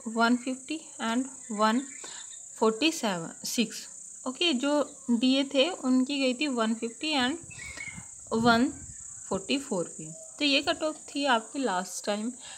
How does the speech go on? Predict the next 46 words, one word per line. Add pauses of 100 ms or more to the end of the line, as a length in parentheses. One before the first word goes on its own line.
(160)
तो
अभी
अगर
हम
बात
करें
या
तो
कट
ऑफ (340)
इसी
के
around
रहेगी,
इससे
दो
परसेंट (120)
ज़्यादा
या
दो
परसेंट
कम, (680)
कम (300)
का
कोई
यहाँ
पे (160)
बहुत
कम
वो
है (420)
chance, (440)
ज़्यादातर
या
तो
इतना
ही
रहने
वाला
है
या
फिर
इससे
थोड़ा
बहुत
improve